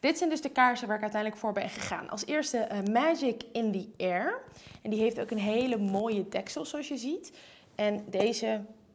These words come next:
oh, die ruikt echt super fris. Hij ruikt eigenlijk een beetje gewoon als de Bath and Body Works winkel. En dat vind ik heel leuk, want ik vind die geur gewoon super lekker. En ik zet deze heel vaak neer als decoratie achter mijn video's. Dus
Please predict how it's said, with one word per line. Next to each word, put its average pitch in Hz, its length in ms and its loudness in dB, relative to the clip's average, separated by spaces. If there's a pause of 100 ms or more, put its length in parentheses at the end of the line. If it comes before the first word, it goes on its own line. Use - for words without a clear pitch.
(400)
oh, 208 280 -4
die 208 120 -2
ruikt 208 200 0
echt - 160 -8
super 302 420 -2
fris. 233 600 0
Hij 226 120 6
ruikt 294 240 4
eigenlijk 370 520 2
een 254 100 -2
beetje 254 240 2
gewoon 262 140 -2
als 240 100 -4
de 220 60 -6
Bath 214 180 4
and 220 100 -4
Body 208 140 4
Works 202 420 -2
winkel. 202 380 -6
En 196 80 -4
dat 202 140 -6
vind 220 120 -2
ik 208 60 -2
heel 214 200 2
leuk, 208 240 2
want 214 140 -8
ik - 80 -12
vind 196 160 -6
die - 100 -10
geur 208 180 -4
gewoon 208 200 -4
super 208 240 -8
lekker. 202 340 -6 (420)
En 233 120 0
ik 254 80 0
zet 226 160 0
deze 233 200 2
heel 240 100 4
vaak 220 240 -2
neer 220 120 0
als 208 100 -2
decoratie 208 560 -6
achter - 240 -8
mijn 180 120 -8
video's. - 360 -6
Dus 208 220 -6